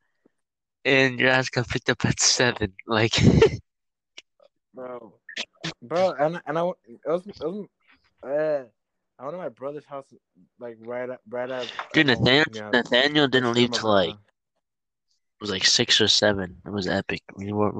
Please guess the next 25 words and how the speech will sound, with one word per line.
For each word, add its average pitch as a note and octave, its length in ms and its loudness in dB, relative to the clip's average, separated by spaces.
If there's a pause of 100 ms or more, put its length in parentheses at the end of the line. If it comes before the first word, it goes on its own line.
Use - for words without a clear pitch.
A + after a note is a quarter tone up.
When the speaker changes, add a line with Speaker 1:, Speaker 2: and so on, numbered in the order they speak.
Speaker 1:
were A2 60 2
watching A2 380 2
freaking G#2 460 -4 (160)
Initial G#2+ 440 2
D. A2 400 2 (840)
And A2+ 100 4
we B2 120 6
watched A#2+ 260 4
yesterday A#2+ 520 4
the G#2+ 120 -4
Beatle, G#2+ 380 0
that G2 200 -2
Beatle G#2 220 -2
movie. A2 360 -8 (680)
But F#2+ 120 -4
it's F#2+ 120 -2
not G#2 160 0
the, F#2+ 100 -8 (360)
kinda A#2 180 2
like G#2+ 140 0
the G2+ 60 -10
Beatles, G#2 280 0
but G2 100 -8
not F#2+ 140 -4
really. G2 200 -6